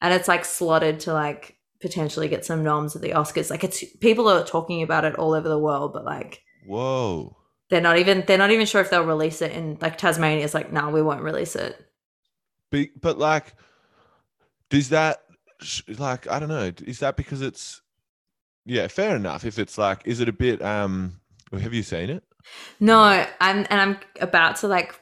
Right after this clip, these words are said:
Speaker 1: fully quote this, um, podcast, <laughs> but
Speaker 2: <laughs> Yeah.
Speaker 1: they were saying that, like, it's about him, like, it's about his life
Speaker 2: Mm.
Speaker 1: and, like, how he clearly has a lot of mental illness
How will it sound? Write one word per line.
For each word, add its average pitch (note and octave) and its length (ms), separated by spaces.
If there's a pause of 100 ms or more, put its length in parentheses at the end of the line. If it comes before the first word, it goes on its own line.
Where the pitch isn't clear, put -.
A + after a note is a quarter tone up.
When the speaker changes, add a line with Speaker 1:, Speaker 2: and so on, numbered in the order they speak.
(140)
Speaker 1:
fully E3+ 460
quote E3 400
this, E3 280
um, D3 360
podcast, E3+ 760
<laughs> C#4 100
but A#3 460
Speaker 2:
<laughs> - 0
Yeah. - 300
Speaker 1:
they A3+ 220
were B3+ 80
saying A3+ 380
that, B3+ 140
like, F#3+ 260 (480)
it's A3 180
about A3+ 320
him, G3 420
like, F#4+ 160
it's - 120
about F#3 320
his F#3 180
life D#3+ 800 (160)
Speaker 2:
Mm. E3+ 140
Speaker 1:
and, F#3 80
like, F3 140
how E3 240
he F3+ 160
clearly E3+ 440
has D#3+ 180
a E3 60
lot D#3+ 180
of D3+ 300 (360)
mental F3+ 440
illness D#3+ 580